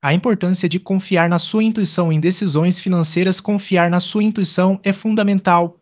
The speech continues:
especialmente quando se trata de dinheiro.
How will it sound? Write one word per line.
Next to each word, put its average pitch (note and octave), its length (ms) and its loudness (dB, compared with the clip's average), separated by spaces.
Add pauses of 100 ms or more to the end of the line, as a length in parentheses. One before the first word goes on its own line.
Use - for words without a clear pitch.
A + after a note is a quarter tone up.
especialmente F#3 720 0
quando D#3 320 -2
se F3 160 -4
trata F#3 340 0
de E3+ 120 -2
dinheiro. C#3+ 580 -2